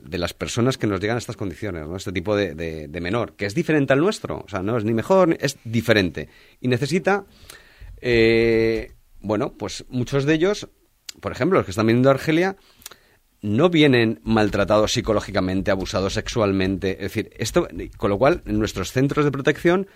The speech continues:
tenemos mucho servicio técnico, mucho, quiere decir, psicólogos, trabajadores sociales, una ratio mucho más elevada de lo que para el perfil de menor que nos llega sería necesario. Con lo cual,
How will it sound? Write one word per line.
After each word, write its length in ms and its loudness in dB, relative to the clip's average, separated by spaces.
tenemos 580 6
mucho 360 0
servicio 580 0
técnico, 600 4
mucho, 320 -2
quiere 200 4
decir, 320 0
psicólogos, 520 -2
trabajadores 380 0
sociales, 500 -2
una 200 4
ratio 400 4
mucho 260 2
más 140 2
elevada 440 4
de 200 2
lo 180 4
que 180 2
para 400 2
el 220 -4
perfil 520 2
de 100 -2
menor 220 0
que 100 0
nos 160 0
llega 300 2
sería 280 2
necesario. 580 -4
Con 140 0
lo 80 2
cual, 260 6